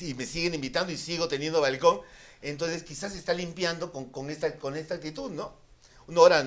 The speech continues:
si es por rating no lo sé, pero al menos me ha dado ese balcón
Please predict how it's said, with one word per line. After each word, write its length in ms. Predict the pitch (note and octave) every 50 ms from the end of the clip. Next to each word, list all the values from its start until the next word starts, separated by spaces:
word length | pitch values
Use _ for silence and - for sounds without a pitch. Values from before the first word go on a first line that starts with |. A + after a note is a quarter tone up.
| C3 B2
si 100 | - D3+
es 80 | D#3+
por 140 | D#3 D3 C3
rating 260 | C#3 D#3+ E3+ F3 D3+
no 140 | C3+ B2+ C3
lo 100 | C3 A#2+
sé, 160 | G#2+ F#3 F3+
pero 240 | C3 B2+ A2+ G2+ F2 - - _ - - - - - - - - - - - - -
al 160 | - D3+ D3+
menos 340 | D3+ E3 F3 E3+ F3 E3+ F3 - - - - - -
me 180 | - D#3 E3+ E3+
ha 60 | E3
dado 280 | E3 F3 F3+ F#3 D#3+ F3
ese 160 | - - F#3+
balcón 440 | D#3+ C3+ C#3 C3+ D3+ E3+ F#3 G#3 G#3